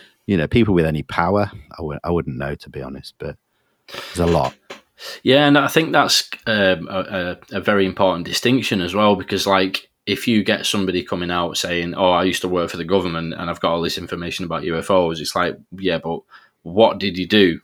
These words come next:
Speaker 2: within the government?"
Speaker 1: <laughs>
Speaker 2: Because there's so many people that work for the government,
Speaker 1: Yeah.
Speaker 2: you know what I mean? And that's, that's the,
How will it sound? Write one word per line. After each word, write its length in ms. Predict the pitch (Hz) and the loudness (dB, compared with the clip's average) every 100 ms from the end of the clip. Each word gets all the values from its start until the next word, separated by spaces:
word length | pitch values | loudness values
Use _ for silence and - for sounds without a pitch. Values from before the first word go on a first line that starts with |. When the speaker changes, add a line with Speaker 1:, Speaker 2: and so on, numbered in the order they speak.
| _ | _
Speaker 2:
within 260 | 87 87 | -4 0
the 140 | 85 127 | 4 4
government?" 380 | 131 123 82 110 | 4 4 4 2
Speaker 1:
<laughs> 20 | |
Speaker 2:
Because 280 | - 92 - | 2 0 0
there's 140 | 87 | -2
so 420 | - - 113 98 | 0 4 6 6
many 280 | 101 110 107 | 4 2 0
people 380 | 98 104 92 90 | 0 -2 0 -2
that 100 | 85 | 0
work 220 | 87 76 | -2 -4
for 80 | - | -8
the 80 | 80 | -12
government, 460 | 82 73 78 90 - - - 143 | -12 -12 -10 -12 -12 -18 -16 -10
Speaker 1:
Yeah. 140 | - 87 | -2 0
Speaker 2:
you 40 | |
know 80 | 95 | 2
what 100 | 98 | 2
I 40 | |
mean? 340 | 101 101 90 85 | 2 2 0 -2
And 180 | 82 - - - | -6 -10 -20 -6
that's, 220 | - - | -2 -2
that's 300 | - 107 - | 0 0 0
the, 120 | - | -4